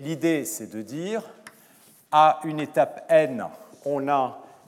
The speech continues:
configurer le réseau avec un ensemble de paramètres que je vais appeler ici, euh, θ n. Ce qu'on voudrait, c'est modifier θ n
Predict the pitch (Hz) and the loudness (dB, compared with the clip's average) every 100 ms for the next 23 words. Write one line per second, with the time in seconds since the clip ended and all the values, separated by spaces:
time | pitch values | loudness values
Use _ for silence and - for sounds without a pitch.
0 | - 165 160 - 143 151 143 147 131 120 | -10 -6 -6 -6 -8 -2 2 2 2 2
1 | 120 113 135 143 - 113 104 110 113 120 | 2 0 -2 0 0 -2 -2 -4 -4 -8
2 | 120 139 117 107 110 104 110 120 117 98 | -6 -6 -4 -6 -4 -2 -2 -4 -8 -14
3 | 90 104 - 98 87 101 98 - - 95 | -12 -12 -12 -14 -14 -14 -16 -18 -14 -12
4 | 87 - 98 107 - 143 190 240 - - | -12 -10 -8 -8 -2 -2 -2 -6 -12 -20
5 | _ - - 151 143 139 143 - 107 139 | _ -12 -6 -4 -2 0 0 -2 -4 -2
6 | 151 156 - 151 143 127 - 131 127 127 | -2 -4 -4 -6 -4 -6 -2 0 2 0
7 | 117 | -4